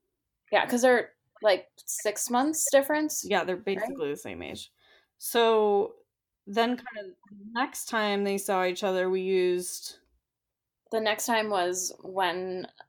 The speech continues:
Speaker 2: Or
Speaker 1: Wait.
Speaker 2: did I not use that till this last time?
Speaker 1: <laughs>
Speaker 2: I just don't
Speaker 1: I came in September?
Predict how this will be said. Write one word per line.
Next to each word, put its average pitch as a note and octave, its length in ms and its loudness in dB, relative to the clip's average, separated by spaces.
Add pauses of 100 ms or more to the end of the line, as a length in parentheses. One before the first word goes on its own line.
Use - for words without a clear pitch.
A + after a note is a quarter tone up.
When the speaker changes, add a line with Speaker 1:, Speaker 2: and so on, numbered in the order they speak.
(1160)
Speaker 2:
Or - 60 -4
Speaker 1:
Wait. G3+ 120 2
Speaker 2:
did - 20 -2
I A3+ 120 4
not A3 320 0
use G#3+ 240 -4
that F#3 220 -2
till F3+ 140 -6
this F3+ 180 -8
last F3 260 -10
time? - 300 -10 (480)
Speaker 1:
<laughs> - 380 -20
Speaker 2:
I A#3+ 80 -6 (1900)
just F#3+ 160 -6
don't F3+ 120 -8
Speaker 1:
I G#3 60 2
came A3 200 2
in G#3+ 120 -4
September? B3+ 480 8